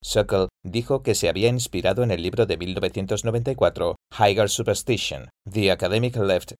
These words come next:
and Its Quarrels with Science, Superstición más alta, la izquierda académica y sus peleas con la ciencia.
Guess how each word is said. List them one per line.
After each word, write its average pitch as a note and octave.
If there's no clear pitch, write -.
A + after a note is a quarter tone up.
and G2+
Its G#2+
Quarrels G#2
with G#2
Science, -
Superstición A2+
más A#2
alta, C2+
la G2
izquierda A#2+
académica F2
y G#2+
sus A#2+
peleas E2
con E2+
la D2
ciencia. -